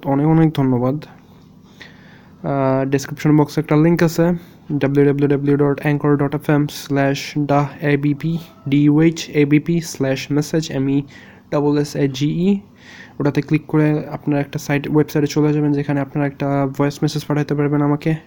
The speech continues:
anonymously পাঠাইতে পারবেন চাইলে, বা নাম টাম শুদ্ধ পাঠাইতে পারবেন। যদি কোনো ভয়েস মেসেজ পাঠান, আমি খুশি হব। আমি মনে করব যে আপনি পুরোটা এপিসোড শুনছেন।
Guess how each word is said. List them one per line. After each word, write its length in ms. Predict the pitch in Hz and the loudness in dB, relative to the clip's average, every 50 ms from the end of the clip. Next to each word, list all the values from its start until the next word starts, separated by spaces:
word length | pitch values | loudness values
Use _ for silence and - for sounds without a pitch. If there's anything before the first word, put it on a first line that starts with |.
| - - | -8 -4
anonymously 760 | 143 147 147 143 143 147 147 147 147 147 143 - - 151 147 | -2 0 2 2 2 2 2 2 2 0 -2 -2 -2 -2 -2
পাঠাইতে 300 | - - 147 147 - - | 0 -4 -4 -4 -4 -4
পারবেন 340 | 147 147 143 143 147 147 | -2 -2 -2 0 -2 -2
চাইলে, 420 | 151 - 147 147 147 147 151 160 175 170 - - - - - - - _ _ 151 | -2 -2 -2 0 0 2 0 0 -2 -4 -12 -20 -20 -20 -20 -20 -20 _ _ -8
বা 100 | 139 135 | -4 -2
নাম 200 | 135 135 139 143 | 0 0 0 0
টাম 160 | 143 147 139 | 0 0 -2
শুদ্ধ 360 | 135 - - 147 139 143 147 | -2 -4 -6 -4 0 0 0
পাঠাইতে 320 | 139 147 147 147 139 - | 2 2 0 0 -2 -2
পারবেন। 360 | 143 151 147 147 151 170 185 185 175 - - - - - - - - - - - - - - - 143 | -2 0 0 0 2 0 0 -2 -4 -8 -18 -20 -20 -20 -20 -20 -20 -20 -20 -20 -20 -20 -14 -6 -4
যদি 220 | 135 127 135 135 | -2 0 0 0
কোনো 200 | 135 143 139 139 | 0 0 0 0
ভয়েস 300 | 135 135 139 135 131 - | 0 0 -2 -2 -2 -2
মেসেজ 240 | 147 139 - 143 - | -4 -4 -4 -8 -4
পাঠান, 380 | - 139 139 - 165 165 170 165 - - | -2 -2 0 2 2 0 0 -2 -4 -4
আমি 160 | 139 135 135 | -2 -2 -2
খুশি 320 | 135 - 147 139 - - 147 | 0 -2 -4 -2 0 2 2
হব। 260 | 143 147 160 175 180 175 - - | 4 4 4 2 2 -2 -8 -6
আমি 180 | 135 135 135 | -2 0 0
মনে 240 | 131 131 131 131 139 | 0 0 0 -2 0
করব 360 | 139 143 139 139 143 151 160 156 - - - | 0 0 0 2 2 2 0 0 -4 -10 -12
যে 340 | 147 143 131 127 131 131 127 | -6 -4 -2 0 0 0 -2
আপনি 380 | 131 - - - 151 143 135 131 | -2 -6 -6 -2 -2 -2 -2 -2
পুরোটা 380 | 135 - 156 147 143 135 139 | -4 0 0 0 2 0 -2
এপিসোড 340 | 139 135 143 135 - 143 135 | -4 -4 -6 -4 -4 -6 -6
শুনছেন। 480 | - - 170 165 160 160 - 175 185 | -4 -4 -2 -2 -2 0 0 -2 -2